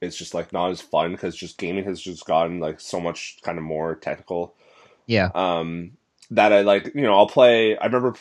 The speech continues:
Speaker 1: the last classic game that I probably played, the, before, like, P S two era was, uh, Diddy Kong Racing, which I
Speaker 2: Mm,
Speaker 1: loved as
Speaker 2: yeah.
Speaker 1: a kid. And I remember, and I played this maybe two, two and a half years ago, and I think I even talked about it on the podcast, where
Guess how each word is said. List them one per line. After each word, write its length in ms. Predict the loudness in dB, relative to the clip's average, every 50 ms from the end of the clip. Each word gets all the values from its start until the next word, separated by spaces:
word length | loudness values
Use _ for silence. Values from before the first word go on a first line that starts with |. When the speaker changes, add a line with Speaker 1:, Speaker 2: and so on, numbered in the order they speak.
| -8
Speaker 1:
the 140 | -6 -2 0
last 360 | 2 4 4 4 4 0 -6
classic 460 | -8 -6 -4 -2 -2 -2 -4 -8 -6 -4
game 240 | -4 -4 -2 -2
that 100 | -2 -4 -4
I 40 | -4
probably 260 | -2 -2 -2 -2 -4
played, 320 | -4 -4 -4 -4 -4 -6
the, 60 | -8
before, 460 | -12 -12 -14 -12 -8 -6 -4 -4 -4 -4
like, 200 | -6 -6 -8 -12 -18 -20 _ _
P 120 | -8 -8
S 120 | -8 -8 -8
two 140 | -6 -4 -4
era 260 | -4 -4 -6 -8 -10 _ _ _ _ _ _ _ _ -4
was, 280 | -2 -2 -2 0 0 0
uh, 220 | 0 2 0 -2
Diddy 200 | -2 -4 -6 -6 -4
Kong 180 | -4 -4 -4
Racing, 380 | -4 -4 -6 -6 -6 -8 -12 -14 _ _ _ _ _ _ _ -20 _ _ _ _
which 160 | 0 2 4
I 40 | 4
Speaker 2:
Mm, 100 | 6 8
Speaker 1:
loved 180 | 6 6 6
as 80 | 4 4
Speaker 2:
yeah. 80 | 2
Speaker 1:
a 40 | 4
kid. 380 | 4 6 6 6 6 4 0 -6 -2
And 160 | 0 0 2
I 40 | 2
remember, 300 | 2 2 2 2 0 -2 -4 _ _
and 160 | -2 2 4
I 100 | 4 2
played 260 | 4 4 4 4 4 4
this 120 | 2 2
maybe 220 | 2 2 2 0
two, 480 | -2 -2 -2 -2 0 0 0 0 0 0
two 160 | -2 -2 -2
and 80 | -2 0
a 40 | -2
half 180 | -2 -2 -2
years 160 | -2 -2 -2
ago, 320 | 0 0 0 0 0 0 0
and 80 | 0
I 20 | -2
think 160 | -2 0 2
I 80 | 2 2
even 160 | 2 0 0
talked 220 | -2 -2 0 2
about 120 | 2 2 2
it 40 |
on 60 | 0 -2
the 60 | -2
podcast, 480 | -2 -2 -2 0 -2 -2 -2 -2 -2
where 300 | -2 0 0 0 -2 -4